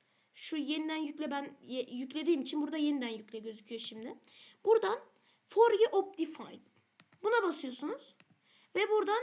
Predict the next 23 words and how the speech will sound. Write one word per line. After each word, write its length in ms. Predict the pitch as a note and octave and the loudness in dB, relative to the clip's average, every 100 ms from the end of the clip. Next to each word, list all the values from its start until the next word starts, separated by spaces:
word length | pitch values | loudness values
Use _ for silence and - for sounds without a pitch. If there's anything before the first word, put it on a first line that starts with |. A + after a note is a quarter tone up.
| B4+ | -4
e, 340 | - C4 B3+ B3 | -4 -4 -4 -2
kura 320 | - G4+ E4 | 2 4 4
basacaksınız. 760 | A#3 A3+ G#3+ G3+ - - G3+ - | 0 -4 -6 -10 -10 -10 -12 -4
Kura 280 | G4+ G#4 | 0 2
bastıktan 560 | G4 F4 - - - F4 | 2 2 2 0 -4 -2
sonra 460 | - B3 A3+ C#4+ - _ _ _ _ - | -2 -6 -10 -12 -14 _ _ _ _ 0
bir 80 | F#4+ | 6
sefer 420 | - E4 C4+ A#3+ | 6 6 -2 -4
Minecraft'ı 680 | B3+ D#4 E4+ D4+ A#3 - G#3+ | -2 -2 0 -4 -6 -8 -4
çalıştıracaksınız. 920 | C#4+ E4 - F#4+ F#4+ F#4+ - E4+ E4 | -2 0 0 0 -2 -4 -6 -8 -4
Minecraft'ın 580 | D4+ D4+ D4 B3 - A3+ | -4 -4 -6 -8 -10 -8
arayüzüne 580 | C4 D#4 D#4 C4 C4+ | -4 -4 -2 -2 -4
kadar 260 | C4+ C4 A#3 | -4 -6 -8
gelene 380 | A3 B3 C#4 B3 | -6 -6 -6 -8
kadar 320 | C4 A#3 G#3+ | -10 -10 -2
bekleyeceksiniz. 720 | B3 B3+ D4+ F4+ - G#4+ C#5 - - - _ | -2 -2 -2 -2 0 -6 -6 -14 -20 -20 _
Ve 60 | A#4 | 2
sonra 260 | A4+ G4+ G#4+ | 2 2 0
Minecraft'ı 560 | G#4 E4 C#4+ C4 - | -2 -4 -6 -8 -6
kapatacaksınız. 920 | G4 - D4 B3 G#3+ - - - - - _ - - - | -6 -6 -6 -8 -8 -10 -16 -16 -16 -16 _ -20 -14 -2
Böylece 480 | G#4+ G#4 D#4+ G4 G4+ | 2 2 0 -2 0
tüm 240 | A4 G4+ | 0 0
dosyaların, 800 | D#4 - - B3 B3+ D4+ G4 | -2 -4 -6 -6 -6 -6 -6